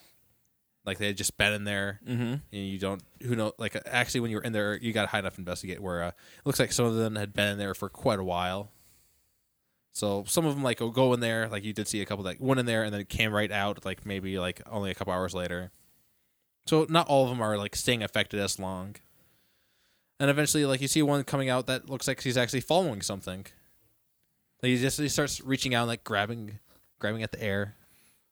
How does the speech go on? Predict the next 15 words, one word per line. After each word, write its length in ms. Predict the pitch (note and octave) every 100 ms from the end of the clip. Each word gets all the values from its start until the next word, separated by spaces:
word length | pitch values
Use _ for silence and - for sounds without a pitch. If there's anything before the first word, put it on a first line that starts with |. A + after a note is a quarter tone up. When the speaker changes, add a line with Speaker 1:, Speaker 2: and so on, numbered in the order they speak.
| _ _ _
Speaker 2:
I 200 | C3 C3
turn 240 | B2+ D3 C3+
on 100 | C3
the 80 | G#2+
car, 400 | A#2 A#2+ B2+ B2+
and 140 | B2
I 80 | G#2+
just 200 | G#2 -
kinda 400 | - A2 A2+ F#2+ _
follow 460 | - - A2 A#2 A2+
her 160 | B2 A2
with 160 | A2 -
the 60 |
vehicle. 420 | G2+ A2 G#2+ G#2+ - _ _ -
Speaker 1:
Right. 200 | A2 A#2+